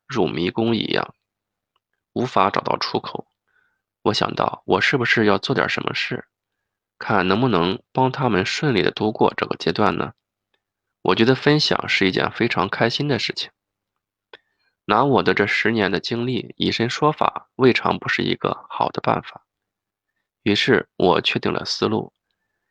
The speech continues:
以更加轻松的形式展现出来，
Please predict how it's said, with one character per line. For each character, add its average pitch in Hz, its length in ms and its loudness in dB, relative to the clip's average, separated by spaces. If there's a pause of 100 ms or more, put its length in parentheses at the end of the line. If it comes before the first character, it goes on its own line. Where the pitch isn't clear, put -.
(160)
以 101 140 2
更 127 220 2
加 107 180 4
轻 135 220 -4
松 147 160 -4
的 113 80 0
形 90 240 -4
式 - 400 -2
展 - 220 -4
现 - 200 -4
出 - 160 -6
来， - 260 -6